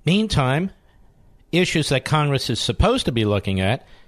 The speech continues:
and I don't agree with all that he, the president mentioned, but issues that Congress is supposed to be looking at, they're not looking at. I think this makes them very, very vulnerable in twenty twenty. We'll see.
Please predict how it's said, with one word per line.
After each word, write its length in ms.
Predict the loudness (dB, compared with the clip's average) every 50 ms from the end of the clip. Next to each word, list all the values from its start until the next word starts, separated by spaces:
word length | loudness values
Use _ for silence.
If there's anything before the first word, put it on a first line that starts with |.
| -20 -10 -6
and 100 | -2 0
I 60 | 0
don't 140 | 2 0 0
agree 260 | 0 0 0 0 2
with 100 | 2 2
all 200 | 2 2 2 0
that 120 | 0 0 0
he, 240 | -2 -2 -2 -4 -4 -6
the 100 | -6 -4
president 460 | -2 0 0 0 0 -2 -2 -2 -2
mentioned, 320 | -2 -2 -2 -4 -4 -4
but 100 | -2 0
issues 380 | 0 -2 0 0 -2 -2 -2 -2
that 120 | -4 -2
Congress 380 | 0 0 0 0 0 -2 -2 -4
is 100 | -6 -4
supposed 380 | -4 -4 -2 0 0 0 0
to 60 | -2 -2
be 100 | -2 0
looking 320 | 0 0 -2 -2 -2 -2
at, 140 | -4 -4 -6 -12 -20 -8
they're 140 | -4 -2 0
not 200 | 0 0 0 0
looking 320 | -2 -4 -4 -6 -8 -14 -16
at. 120 | -16 -20 -20 _ -20 -20 -20 -20 -20 -20 -20 -20 _ _ _ _ _ _ _ -20 _ _ _ -20 _ _ _ _ _ _ _ _ _ _ _ _ _ _ _ _ _ _ _ _ _ _ _ _ _ -20 _ -20 -20 -10 _
I 160 | 0 0 2
think 160 | 2 0 0 -2
this 180 | -2 -2 0
makes 220 | 0 -2 -2 -2 -2
them 160 | -2 -2 0
very, 260 | 2 2 2 2 2
very 240 | 2 2 2 2 0
vulnerable 460 | 0 0 0 0 -2 -2 0 0 0
in 80 | 0 -2
twenty 320 | -2 -4 -2 -2 -2 -2
twenty. 300 | -2 -2 -2 0 0 0
We'll 180 | 2 0 0 0
see. 320 | 0 0 0 0 0 -2